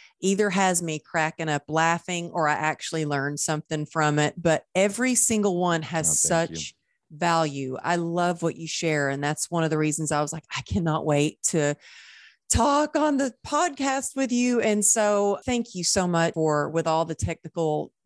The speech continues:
Speaker 1: difficulties, we made this work, and keep me posted to all the new things that you're doing. And I just really admire your authenticity, how much you share your vulnerability,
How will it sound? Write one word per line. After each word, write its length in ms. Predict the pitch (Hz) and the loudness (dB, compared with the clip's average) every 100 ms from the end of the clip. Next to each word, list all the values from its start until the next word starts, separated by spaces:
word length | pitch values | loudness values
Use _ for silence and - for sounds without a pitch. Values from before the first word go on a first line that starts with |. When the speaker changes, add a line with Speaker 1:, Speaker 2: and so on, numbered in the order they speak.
| 175 | -2
Speaker 1:
difficulties, 680 | 208 202 196 208 196 196 170 | 0 0 0 0 2 -2 0
we 140 | 165 | -2
made 380 | 165 175 180 160 | 0 0 -2 -2
this 340 | 175 165 - - - - _ _ | 0 2 0 -2 -12 -20 _ _
work, 380 | 175 170 175 175 _ _ | -2 0 0 -2 _ _
and 480 | 175 165 165 160 156 | 0 2 2 0 -4
keep 220 | - 185 | -4 0
me 120 | 196 | 0
posted 500 | 190 175 170 - 175 | 0 0 0 0 0
to 100 | 160 | 0
all 200 | - 151 | 2 2
the 100 | 165 | 0
new 160 | 160 156 | -2 -2
things 360 | - 165 165 | -2 -2 -2
that 120 | - - | -4 -4
you're 120 | 165 | -2
doing. 580 | 151 156 175 202 240 254 - - - _ - | 0 0 2 0 -2 -6 -14 -20 -20 _ -2
And 360 | 180 175 170 - | 2 2 0 0
I 180 | 202 226 | 0 2
just 340 | 233 233 - | 0 0 0
really 520 | 196 208 208 208 202 | 0 2 4 2 2
admire 640 | 196 170 170 175 185 185 185 | 0 -2 0 0 2 0 0
your 640 | 170 170 160 156 151 151 _ _ _ 190 190 190 | -2 -4 -2 -2 -4 -8 _ _ _ -2 -2 -2
authenticity, 880 | 185 165 185 175 175 175 170 170 165 - | -6 -4 -2 -2 -2 -2 -2 -4 -8 -14
how 240 | - 185 | -4 -2
much 300 | 185 180 - | 0 -2 -2
you 80 | 170 | -4
share 200 | - 175 | 0 2
your 180 | 156 151 | 2 0
vulnerability, 1080 | 170 175 175 160 170 170 170 170 170 170 | 0 0 0 0 2 2 2 2 2 -2